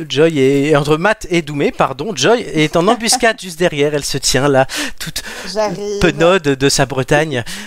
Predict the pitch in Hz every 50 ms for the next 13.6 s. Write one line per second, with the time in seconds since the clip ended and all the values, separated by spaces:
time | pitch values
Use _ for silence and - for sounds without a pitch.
0 | - - - - 143 135 151 170 180 - - 127 113 110 104 120 117 - - 151
1 | 160 160 160 156 160 165 - 180 147 127 135 143 131 123 - 147 135 - - 113
2 | 107 - 113 113 110 123 143 151 156 - - - 143 151 - - - - 262 247
3 | 226 165 139 117 117 104 104 98 120 139 143 165 - - 196 196 185 - - -
4 | - 226 226 180 135 123 120 117 113 147 180 196 202 147 127 123 127 131 - -
5 | - 175 156 131 104 - - - - - - _ - 131 120 117 117 123 120 113
6 | 117 127 131 127 - 120 113 113 107 - - 117 113 113 110 107 - 110 - -
7 | 196 214 185 151 - 139 135 135 143 - - 147 - - 160 147 - - 117 -
8 | - 113 104 104 117 147 185 185 139 110 104 101 104 110 117 170 - - - -
9 | - - - - - - 170 165 170 180 190 - 143 143 - - 139 143 - 147
10 | 135 - - 156 180 202 - - - 180 170 185 160 135 135 131 127 123 - 143
11 | 139 139 143 - - 127 120 117 117 113 117 113 113 113 110 110 104 107 113 113
12 | - 165 214 277 320 - - - 185 190 175 - 139 131 143 156 - - 156 -
13 | - - - - - - - - - - - -